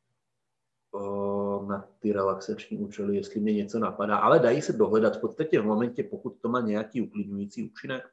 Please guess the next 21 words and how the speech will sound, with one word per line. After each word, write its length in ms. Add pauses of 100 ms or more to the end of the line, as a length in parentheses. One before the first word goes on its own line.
(680)
Proč 240
ne? 280 (220)
Jo. 320 (1000)
A, 140 (440)
ale 340
samozřejmě 540
jako 220
s 40
rozumem. 540 (1300)
Wow, 360
to, 100
to, 200
tohle 320
je 40
nějaká 320
jako 180
celkem 340
dlouhá 240
dosta-, 360 (460)
o, 560
otázka. 580